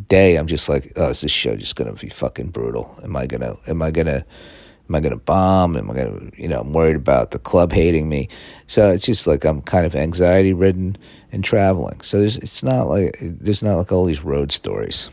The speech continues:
which is fine with me. I don't need road stories except for this podcast. It's go-, it would be nice for you for me to have road stories.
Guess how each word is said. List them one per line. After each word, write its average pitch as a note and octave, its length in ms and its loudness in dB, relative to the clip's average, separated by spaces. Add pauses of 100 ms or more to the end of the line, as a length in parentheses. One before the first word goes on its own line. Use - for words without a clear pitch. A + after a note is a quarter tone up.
(1000)
which C#3 200 4
is C3+ 100 4
fine D3+ 260 6
with G2+ 100 4
me. G#2 160 6
I F#2 60 6
don't F2 120 2
need G#1 220 -6
road G1+ 180 -6
stories G#1 640 -4
except G#2+ 340 2
for - 160 -2
this F2 160 2
podcast. E2 680 0
It's A2+ 160 -4
go-, A2+ 120 0
it G#2+ 140 4
would G#2 140 4
be G#2 100 2
nice G2+ 280 2
for F#2 140 -2
you A2 200 4
for - 140 -4
me D2 120 -4
to C2+ 80 -4
have C2 200 -4
road B1+ 220 -6
stories. A#1 500 -4